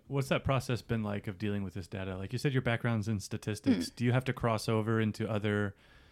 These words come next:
Speaker 1: uh, areas of science and have to educate yourself to be able to interpret the data, or is
Speaker 2: Mm.
Speaker 1: it pretty much a pure mathematical
Speaker 2: Mm.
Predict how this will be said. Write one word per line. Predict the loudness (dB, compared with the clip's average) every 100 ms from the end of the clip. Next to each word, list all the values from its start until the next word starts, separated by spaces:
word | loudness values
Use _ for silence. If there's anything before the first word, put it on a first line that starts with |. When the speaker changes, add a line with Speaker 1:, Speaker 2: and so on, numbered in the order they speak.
| -20 _
Speaker 1:
uh, | -8 -2
areas | 2 4 4 2 -2
of |
science | -2 0 0 0 -2 -2
and | -4
have | -2
to | -2 -2 -2
educate | -4 -2 -2
yourself | -2 -2 0 0 -2 -10 -20 -20 _
to | -2
be | 4 6
able | 6 4
to | 2
interpret | 4 8 8 8
the |
data, | 6 8 10 8 8
or | 8 8
is |
Speaker 2:
Mm. | 8
Speaker 1:
it |
pretty | 8 8
much | 4 0
a |
pure | 0 2
mathematical | 4 2 0 -2 -2 -4 -4 -4 -2
Speaker 2:
Mm. | -4